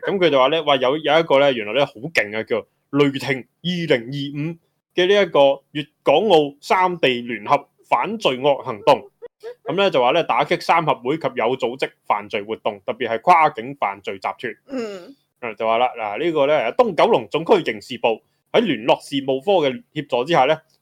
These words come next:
Speaker 1: 就聯同深圳公安局展開一連五日聯合執法行動。
Speaker 2: <laughs> 佢真係有，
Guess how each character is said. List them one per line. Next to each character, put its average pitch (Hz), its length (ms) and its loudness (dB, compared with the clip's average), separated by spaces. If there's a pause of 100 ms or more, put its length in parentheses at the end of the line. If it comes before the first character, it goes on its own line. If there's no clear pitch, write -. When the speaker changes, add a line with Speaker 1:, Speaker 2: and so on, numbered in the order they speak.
(100)
Speaker 1:
就 175 100 2
聯 127 180 -2
同 110 160 -4
深 214 240 -2
圳 156 180 -2
公 190 200 -2
安 170 120 0
局 139 160 -2
展 143 160 -10
開 196 140 2
一 185 40 2
連 113 200 -6
五 107 40 -18 (120)
日 123 260 -2
聯 107 200 -6
合 127 200 -4
執 - 180 -2
法 120 200 -2
行 98 160 -20
動。 110 160 -6 (680)
Speaker 2:
<laughs> - 540 -8
佢 - 120 4
真 349 40 -4
係 320 160 8
有， 254 160 4